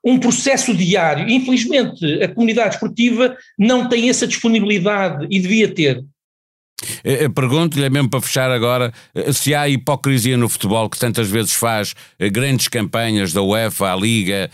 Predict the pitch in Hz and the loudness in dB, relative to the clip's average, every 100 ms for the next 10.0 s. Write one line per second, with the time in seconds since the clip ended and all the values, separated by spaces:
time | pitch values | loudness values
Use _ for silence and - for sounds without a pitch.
0 | - - 107 - - 113 117 113 107 123 | -12 -6 -6 -2 -2 -2 -2 -4 -2 -2
1 | 117 117 101 110 104 127 127 117 127 113 | -2 -2 -2 -2 -2 -2 0 2 0 -2
2 | - _ 92 110 - 113 127 110 82 127 | -12 _ -2 0 0 2 2 0 -2 0
3 | 127 120 - 113 120 113 120 107 110 107 | 0 0 -2 -2 -2 -2 -2 0 -2 0
4 | 117 110 110 107 110 117 95 - 110 110 | 2 2 2 2 4 2 -2 -2 0 0
5 | 107 113 107 113 113 113 - - - - | -2 -2 -2 -2 -2 -2 -4 -10 -8 -2
6 | 117 107 110 110 110 107 - 113 107 87 | 0 0 2 2 0 -2 -2 0 -2 -4
7 | - _ - 104 - 120 113 110 - 117 | -10 _ -2 0 2 2 2 0 0 -2
8 | 147 - 131 95 131 143 - 110 107 110 | -2 -2 -2 0 0 0 -2 -2 -2 0
9 | 110 - 113 113 - - - 104 113 | -2 0 -2 -2 -6 -10 -4 -2 -2